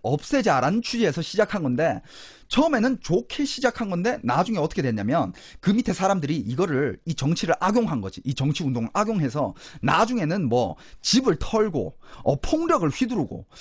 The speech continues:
물건을 태우고, 어, 문물들, 국가급 문물들을 다 막, 막 뺏어가고, 에?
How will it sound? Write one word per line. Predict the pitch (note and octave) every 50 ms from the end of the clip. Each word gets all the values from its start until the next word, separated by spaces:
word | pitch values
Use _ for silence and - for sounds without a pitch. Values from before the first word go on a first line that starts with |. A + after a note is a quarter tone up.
| - -
물건을 | - C3+ D3+ G#3+ C#4+ D#4+ D#4 D#4+ C#4 G#3 D#3
태우고, | - - C#4+ B3+ D#3 G2 G2+ G#2 F2+ - - _ _ _ - - - - - - -
어, | - - D3+ D#3
문물들, | C#3 B2+ C#3 F3 C#4 E4+ F4 E4+ B3+ E3+ - - G2
국가급 | - - F#3+ C4+ - - F4 D#4+ D#4+ - - A3 E3+
문물들을 | D3 C#3 D#3 G#3 C#4+ D4+ C4+ G3+ D3 C3+ C#3 F#3 F#3+
다 | - - - E3+ F#3+ C4 D4
막, | C4+ D4+ F3 - -
막 | - D#3+ E3 -
뺏어가고, | - - - D4+ - D3+ A#2 A2 F#2+ - D#3+ F#3+ E3+ - - _ _ _ _ _ _ _ - G#2
에? | C3+ F3+ C#4